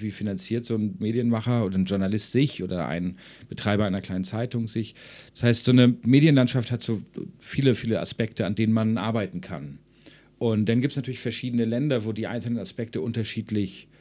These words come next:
äh, Hilfe benötigen oder Unterstützung benötigen. Und, mm, ein schönes Projekt oder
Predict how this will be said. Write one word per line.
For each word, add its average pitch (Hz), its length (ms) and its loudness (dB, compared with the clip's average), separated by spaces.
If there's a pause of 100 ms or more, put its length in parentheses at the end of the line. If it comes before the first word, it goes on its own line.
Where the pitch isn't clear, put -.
(480)
äh, 101 600 0 (2250)
Hilfe 127 340 2
benötigen 107 540 4
oder 98 160 0
Unterstützung 101 580 -4
benötigen. 90 680 -2
Und, 104 280 -2 (1000)
mm, 123 520 2
ein 117 60 2
schönes 143 280 0
Projekt - 460 -2 (160)
oder 104 240 -2